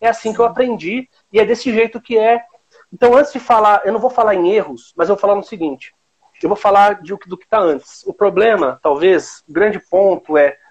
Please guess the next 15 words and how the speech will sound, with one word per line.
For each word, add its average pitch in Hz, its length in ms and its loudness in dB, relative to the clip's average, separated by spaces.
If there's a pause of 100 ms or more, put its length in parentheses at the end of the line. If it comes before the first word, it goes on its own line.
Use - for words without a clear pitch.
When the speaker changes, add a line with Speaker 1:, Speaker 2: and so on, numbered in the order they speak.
(160)
Speaker 1:
como 233 280 2
o - 20 -2
treinador 190 580 -2
enxerga 190 580 -2
o 190 40 2
processo 170 760 -6 (360)
de 156 120 -4
ensino-aprendizagem. 170 1000 0 (960)
Se - 180 -4
ele 302 100 4
é 294 40 2
um 240 120 -2
caçador 190 600 0
de 165 140 -6
talentos, 139 840 -4